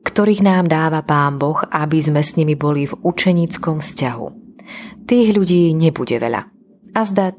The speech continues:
čo by si ich na dvoch rukách spočítal. Preto je potrebné správne chápať Božiu vôľu na modlitbe a potom prežiť časť života s vybraným človekom. Ešte jedna drobnosť.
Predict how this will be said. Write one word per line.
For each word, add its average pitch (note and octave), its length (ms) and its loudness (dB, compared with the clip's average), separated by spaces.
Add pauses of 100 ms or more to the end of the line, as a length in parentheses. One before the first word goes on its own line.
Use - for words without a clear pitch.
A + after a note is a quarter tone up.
(120)
čo - 80 2
by G3 160 2
si - 140 -2 (100)
ich D3 80 -14 (160)
na D#3 80 2
dvoch C#3+ 240 -2
rukách A2+ 400 -4
spočítal. - 720 -4 (640)
Preto F3 240 0
je E3+ 160 2
potrebné D3+ 640 -2
správne E3+ 560 0
chápať D#3 480 -4
Božiu E3 320 0
vôľu D3 320 -4
na C3 160 -4
modlitbe C#3 500 -4 (380)
a - 80 -2
potom D3 320 -2
prežiť D#3+ 560 -2
časť F3 400 0
života D3+ 480 -2
s C3+ 160 -4
vybraným D3 480 -2
človekom. - 640 -4 (960)
Ešte F#3+ 240 0
jedna E3+ 320 2
drobnosť. - 720 -8